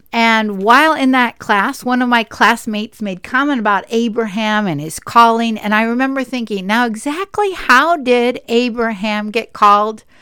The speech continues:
I mean, we all know Moses and the burning bush, and we all know Paul with the light shining from heaven with the voice. But what about Abraham?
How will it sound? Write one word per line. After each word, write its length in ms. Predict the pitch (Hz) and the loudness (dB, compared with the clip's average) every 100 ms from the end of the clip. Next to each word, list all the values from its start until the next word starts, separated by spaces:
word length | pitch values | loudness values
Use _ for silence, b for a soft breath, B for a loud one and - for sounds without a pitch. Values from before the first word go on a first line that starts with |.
| b - | b -4
I 60 | 202 | 0
mean, 240 | 214 202 | 2 2
we 120 | 190 | 2
all 220 | 196 226 226 | 4 4 6
know 400 | 196 214 190 196 | 6 6 6 4
Moses 600 | 180 220 226 214 220 220 | 6 8 8 6 4 4
and 240 | 220 220 | 2 2
the 40 | 220 | 4
burning 400 | 214 233 233 226 | 4 4 2 6
bush, 480 | 247 233 226 - B B B - | 6 6 2 -8 B B B -4
and 160 | 196 | 0
we 120 | 208 | 2
all 260 | 202 220 233 | 6 6 6
know 220 | 240 233 | 4 2
Paul 600 | 233 - 202 247 247 240 | 0 4 8 10 10 8
with 180 | 240 240 | 4 0
the 120 | 226 | -6
light 420 | 196 202 254 254 - | -2 2 2 0 -10
shining 960 | - - 220 254 262 262 254 262 254 | -14 -2 2 2 0 -2 -2 -4 -4
from 440 | 247 - 262 247 233 _ | -6 -4 0 0 -2 _
heaven 720 | - 254 247 254 254 254 254 b b - | 0 2 4 2 2 0 -2 b b 0
with 200 | 240 - | 2 4
the 80 | 240 | 2
voice. 880 | 190 226 269 247 247 247 - - B B B | 4 6 8 8 6 0 -8 -14 B B B
But 240 | 226 254 - | 4 4 4
what 160 | 302 | 2
about 320 | 415 480 480 | 4 4 2
Abraham? 800 | 320 392 415 302 247 185 - 170 | 0 0 0 0 0 -4 -10 -16